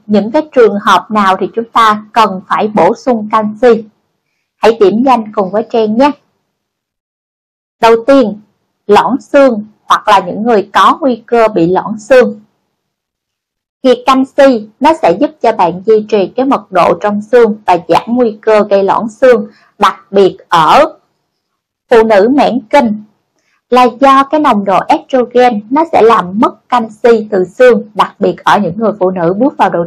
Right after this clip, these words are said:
tuổi mãn kinh. Người cao tuổi thì xương sẽ dần yếu đi theo thời gian. Những người có tiền sử gãy xương là do mật độ xương thấp, như là có nguy cơ gây loãng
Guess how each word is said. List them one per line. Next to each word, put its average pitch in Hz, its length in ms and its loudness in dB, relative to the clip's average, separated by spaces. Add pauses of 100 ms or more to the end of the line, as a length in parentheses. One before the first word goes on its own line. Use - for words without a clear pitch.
tuổi 165 240 -2 (180)
mãn 190 320 -6
kinh. 214 300 -2 (840)
Người 254 200 4 (140)
cao 247 300 0
tuổi 214 400 2 (760)
thì 247 160 2 (140)
xương 269 280 4
sẽ 233 140 -2
dần 233 360 -2
yếu 262 300 -4
đi 254 300 2
theo 233 220 0
thời 190 240 -2
gian. 226 180 4 (1400)
Những 240 240 2
người 233 360 2
có 254 160 0 (100)
tiền 220 200 0
sử 196 380 -2
gãy 214 240 -2
xương 262 480 2 (240)
là 220 120 2 (160)
do 269 260 2
mật 220 240 -2 (100)
độ 180 300 2
xương 233 320 -2
thấp, 320 200 -2 (460)
như 247 80 4
là 208 260 2
có 254 160 -2
nguy 262 200 -6
cơ 233 260 0
gây 220 180 -2
loãng 202 240 -2